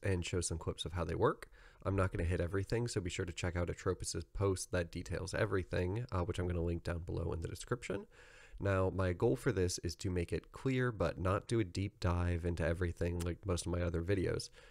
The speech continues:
So if you'd prefer one of my normal twenty-minute screeds on a subject, please feel free to leave a comment below and let me know what it is. Uh, and I may dive into it later this week or post about it on Twitter or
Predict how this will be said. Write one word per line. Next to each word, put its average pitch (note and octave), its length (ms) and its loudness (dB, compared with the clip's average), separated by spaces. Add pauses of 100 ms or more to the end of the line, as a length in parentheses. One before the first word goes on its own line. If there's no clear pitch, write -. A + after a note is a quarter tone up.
(120)
So - 120 0
if F2 120 0
you'd F#2 120 0
prefer F2+ 300 2
one F2+ 140 4
of E2+ 40 0
my E2+ 120 2
normal E2+ 480 2
twenty-minute E2+ 480 0
screeds C#3 480 0
on A#2+ 100 4
a B2 60 2
subject, C3 500 0
please F2+ 220 -2
feel E2+ 180 -4
free F2 220 -2
to E2 80 -2
leave E2 180 -2
a - 40 -10
comment E2 380 -4
below B2+ 380 0
and F#2 80 0
let E2 100 2
me E2+ 120 0
know E2+ 100 0
what E2+ 220 -2
it E2 100 0
is. F3 300 2 (420)
Uh, A2+ 140 4
and A2 100 4
I A2+ 60 4
may G#2 140 6
dive E2+ 260 2
into F2 180 0
it F2 80 0 (120)
later F2 200 4
this F2 180 0
week F2 280 -2
or F2+ 220 2 (180)
post - 220 0
about F2 200 0
it E2+ 100 0
on E2+ 140 0
Twitter E2+ 560 2
or E2+ 160 0